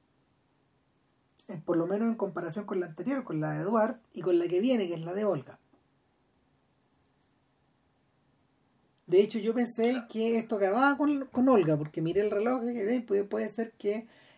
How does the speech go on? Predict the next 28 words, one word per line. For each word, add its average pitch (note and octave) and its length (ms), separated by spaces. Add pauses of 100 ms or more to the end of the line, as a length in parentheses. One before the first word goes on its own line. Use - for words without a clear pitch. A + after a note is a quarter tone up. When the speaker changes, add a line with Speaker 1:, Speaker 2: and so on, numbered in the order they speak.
(120)
Speaker 1:
la E3+ 80
película G3+ 460
cierre G3+ 420
de F#3+ 80
la F3+ 100
misma G3 220
manera G#3+ 300
que G#3 80
empezó, G3+ 460
con E3 120
una E3 140
sección F#3+ 440
larga". D#3 400 (3000)
Pero G#3 160
no. A#3+ 220 (960)
Speaker 2:
No, G3 280 (420)
el, D#3+ 480 (600)
el C4 140
diálogo A3+ 420
de A3+ 60
Olga F3+ 260 (140)
da-, E3+ 180
ta-, - 120 (120)
también D#3 320
es G3+ 60
un F#3+ 100
dia-, F#3 240
el, B2+ 480